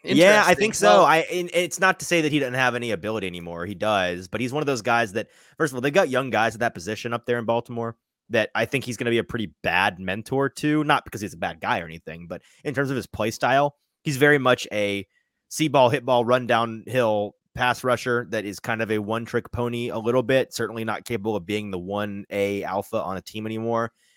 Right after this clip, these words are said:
Speaker 1: And his tendencies are just kind of, <laughs> it's bad teach tape for these guys. Um, and I, I think that he's gonna be taking away valuable reps now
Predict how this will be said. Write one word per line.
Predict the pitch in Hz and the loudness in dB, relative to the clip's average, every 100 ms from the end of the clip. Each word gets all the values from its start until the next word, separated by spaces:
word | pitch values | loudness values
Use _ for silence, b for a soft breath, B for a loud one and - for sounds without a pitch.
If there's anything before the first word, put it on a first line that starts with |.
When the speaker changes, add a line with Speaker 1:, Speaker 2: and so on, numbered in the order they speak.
| _ | _
Speaker 1:
And | 123 107 | -8 -6
his | 117 | -8
tendencies | - 139 127 127 104 | -6 -4 -4 -4 -4
are | 101 | -4
just | 107 - | -6 -2
kind | 127 | -2
of, | 104 - - | -2 -6 -20
<laughs> | - | -20
it's | - | -18
bad | - 143 143 113 | -4 -2 -2 -4
teach | - 110 - | -6 -6 -6
tape | - 90 - | -8 -10 -10
for | 82 | -18
these | 82 | -18
guys. | - - - 87 - b b b | -12 -8 -8 -8 -14 b b b
Um, | b 95 95 | b -2 0
and | 104 | 0
I, | 107 | 0
I | 113 | -2
think | - 131 | -2 -6
that | 120 | -4
he's | 127 | -8
gonna | 127 | -4
be | 117 | -4
taking | 101 160 143 147 | 0 2 2 0
away | 123 139 127 | 4 6 6
valuable | 113 117 110 101 | 4 2 2 2
reps | 120 127 - | 2 2 -2
now | 101 90 87 | -2 0 -2